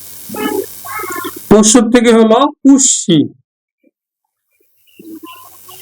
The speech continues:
পুষ্যি। তাহলে কোনো কিছুর মিল নেই, ওকার আকার,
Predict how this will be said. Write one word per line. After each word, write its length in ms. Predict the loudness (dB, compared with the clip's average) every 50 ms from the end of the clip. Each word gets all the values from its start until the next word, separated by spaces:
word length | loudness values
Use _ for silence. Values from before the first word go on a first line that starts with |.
| -20 -20 -20 -20 -14 -12 -12 -10 -10 -10 -10 -10 -12 -10 -6 -4 -4 -4 -4 -10 -4 2
পুষ্যি। 440 | 4 4 4 4 2 2 4 4 2 2 -2 -8 _ _ _ _ _ _ _ _ _ _ _ _ _ _ -20 -20 -6 0
তাহলে 200 | 2 2 2 2 2 4
কোনো 160 | 4 4 4 4 2
কিছুর 200 | 2 4 4 2 4 4 6 6 6 4 2 0 0 2
মিল 180 | 0 0 -2 -6 0 2 2
নেই, 200 | 4 4 4 2 0 -2 -6 _ _ _ _ _ _ _ _ _ _ _ _ _ _ _ _ _ _ _ _ _ _ _ _ _ _ _ _ _ _
ওকার 480 | 2 4 4 4 4 4 4 4 2 0 -2 -4 _ _ _ 2 2 2
আকার, 360 | 2 4 2 4 4 2